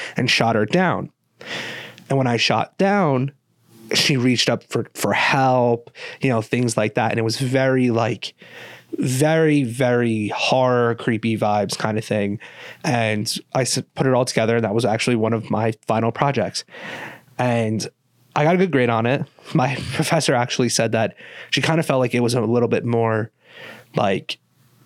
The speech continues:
seduce-, like, seducive. Like, it was, like, a lot more, like, she was like, "It was definitely creepy," but she's like,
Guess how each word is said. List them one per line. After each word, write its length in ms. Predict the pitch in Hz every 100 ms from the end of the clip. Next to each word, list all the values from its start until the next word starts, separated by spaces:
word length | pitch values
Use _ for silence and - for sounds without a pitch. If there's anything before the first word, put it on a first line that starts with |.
| - _ _ _ _ _ -
seduce-, 580 | - 127 120 113 - -
like, 120 | 135
seducive. 680 | - 117 113 127 165 160 143
Like, 200 | 120 -
it 80 | 113
was, 160 | 110
like, 120 | 120
a 40 | 107
lot 340 | 113 110 -
more, 520 | 117 113 107 101 107 - - - -
like, 100 | 135
she 120 | 165
was 80 | 143
like, 80 | 135
"It 40 |
was 100 | 127
definitely 360 | 143 139 160 143
creepy," 540 | - 139 123 120 110
but 160 | 104 110
she's 280 | 123 107
like, 360 | 117 107 101 -